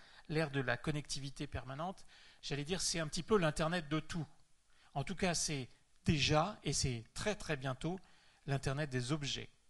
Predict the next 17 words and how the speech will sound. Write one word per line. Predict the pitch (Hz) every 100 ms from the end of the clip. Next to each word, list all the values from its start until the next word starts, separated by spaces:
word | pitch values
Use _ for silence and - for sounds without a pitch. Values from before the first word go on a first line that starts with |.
| - _ _ _ - _ _ _ - - _ _ - - - 151
L'Internet | 139 151 160
de | 135 143
notre | 147 -
environnement. | 151 147 156 151 127 113 - - _ _ - - - - - - - _
Euh, | 143 -
parce | 165 -
que | 190
jusqu'ici, | 170 185 - 180 190
on | 170
a | 151
eu | 151
l'Internet | 147 139 147 143
des | 135 143 160
hommes, | 262 254 156 - - - _ _ - - - - _ -
reliés | - 151 156 160
entre | 151 - 202
eux, | 269